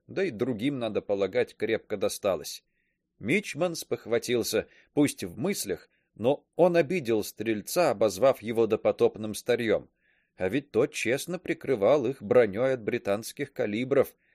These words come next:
отвечал из своих девятидюймовок. Серёже сделалось стыдно перед старичком-монитором, будто он зазря, походя,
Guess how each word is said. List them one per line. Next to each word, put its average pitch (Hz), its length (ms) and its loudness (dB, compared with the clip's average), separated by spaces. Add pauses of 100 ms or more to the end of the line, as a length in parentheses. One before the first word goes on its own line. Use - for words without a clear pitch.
(140)
отвечал 120 680 2
из 139 120 0
своих 127 460 0
девятидюймовок. 120 1160 0 (480)
Серёже 117 520 -2
сделалось 151 600 0
стыдно 143 480 -8
перед 101 320 -6
старичком-монитором, 110 1300 -2
будто 127 300 -4
он 117 160 -2
зазря, 110 580 0 (280)
походя, 127 640 4